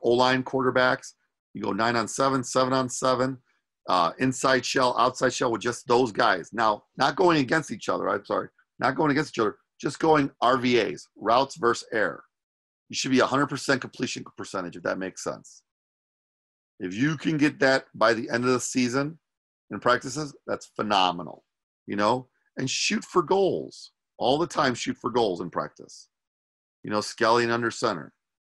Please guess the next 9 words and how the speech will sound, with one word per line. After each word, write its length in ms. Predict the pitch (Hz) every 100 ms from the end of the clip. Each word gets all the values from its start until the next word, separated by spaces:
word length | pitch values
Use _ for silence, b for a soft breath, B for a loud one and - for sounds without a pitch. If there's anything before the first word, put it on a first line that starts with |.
| _ _ _ -
If 60 |
you 60 | 98
don't 280 | 123 127 131
have 220 | 139 131
enough 320 | 127 127 -
players, 580 | - 120 139 180 - - _ _ _
'cause 120 | 101
I 60 | 117
know 320 | 127 127 -